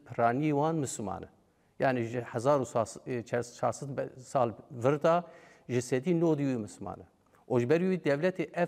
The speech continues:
pêşiya viya girt astengî derxist ku nexwest ku hereketê İslamî Kurdistanî o di, e, bîr û baweriya, e, netewa Kurd, e, mafê ne-, netewa Kurd biparêze, ji, ji wî, e, ew ê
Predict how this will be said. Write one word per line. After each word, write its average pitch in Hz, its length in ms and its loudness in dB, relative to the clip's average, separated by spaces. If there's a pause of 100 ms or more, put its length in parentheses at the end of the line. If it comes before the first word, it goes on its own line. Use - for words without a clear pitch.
(120)
pêşiya 147 440 0
viya 143 180 0
girt 139 320 -4
astengî 139 440 -2
derxist 139 340 -2
ku 165 160 -2
nexwest 160 340 -2
ku 135 120 -6
hereketê 123 540 -2
İslamî 127 600 0
Kurdistanî 117 960 2 (400)
o 120 280 -4
di, 117 60 -2
e, 107 540 -2
bîr 147 120 2
û 143 100 2
baweriya, 120 600 2 (380)
e, 110 320 -2 (320)
netewa 123 600 2
Kurd, 180 300 0 (180)
e, 120 220 -6
mafê 131 540 0
ne-, 117 200 -4
netewa 120 380 0
Kurd 123 300 -4
biparêze, 180 640 0 (380)
ji, 123 520 -4
ji 123 180 -8
wî, 180 420 0
e, 123 320 -6 (240)
ew 160 220 2
ê 170 180 0